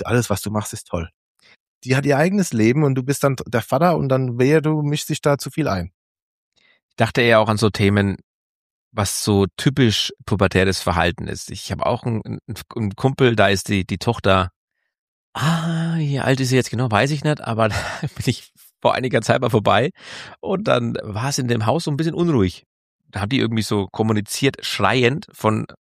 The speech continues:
Speaker 2: unten nach oben und sie wurde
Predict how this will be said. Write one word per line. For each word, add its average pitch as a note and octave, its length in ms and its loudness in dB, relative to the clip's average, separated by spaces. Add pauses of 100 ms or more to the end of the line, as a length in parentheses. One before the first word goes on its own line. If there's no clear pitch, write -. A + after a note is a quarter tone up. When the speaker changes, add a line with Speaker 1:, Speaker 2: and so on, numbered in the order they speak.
(120)
Speaker 2:
unten C#3+ 320 0
nach A#2+ 140 0
oben C3 360 0 (640)
und A2+ 420 0 (720)
sie C#3 180 0
wurde F3+ 180 4